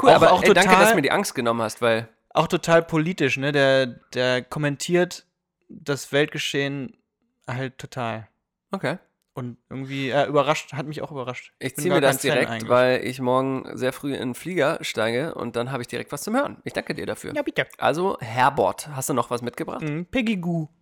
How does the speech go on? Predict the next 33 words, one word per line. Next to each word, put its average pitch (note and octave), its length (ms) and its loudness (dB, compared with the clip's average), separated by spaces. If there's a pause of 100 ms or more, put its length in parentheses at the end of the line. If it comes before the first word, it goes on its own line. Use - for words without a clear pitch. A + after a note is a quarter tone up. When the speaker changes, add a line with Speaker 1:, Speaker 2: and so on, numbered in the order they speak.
(200)
Speaker 1:
Was A#2+ 200 -6
ist - 220 -8
das? B2+ 120 -2 (320)
Speaker 2:
Das C3+ 120 -8
ist C3 80 -6
eine B2+ 380 -6
koreanische B2+ 680 -6
D B2+ 320 -12
J. B2 540 -6
Speaker 1:
<laughs> - 60 -8 (960)
Speaker 2:
Ich - 160 -10
hab C3 80 -2
Speaker 1:
Wie - 20 -4
Speaker 2:
immer D#3 100 -2
Speaker 1:
soll C#3+ 100 8
Speaker 2:
richtig G3 180 6
Speaker 1:
es F#3+ 60 0
auch F#3 120 6
Speaker 2:
gerne. E3 80 4 (140)
Speaker 1:
anders E3 120 4
sein? C3 500 4
Speaker 2:
<laughs> - 1120 -12
Speaker 1:
Ja. B2 320 2
Speaker 2:
Ja, D3 140 6
ist F#3+ 100 4
ein F#3 60 0
Hit. C4+ 380 4 (280)
Speaker 1:
Ja. A2+ 320 0
Speaker 2:
Äh, D3 560 6
„It D#3 140 -6
makes D#3+ 320 -2
you A3 80 -6
forget C3+ 500 -4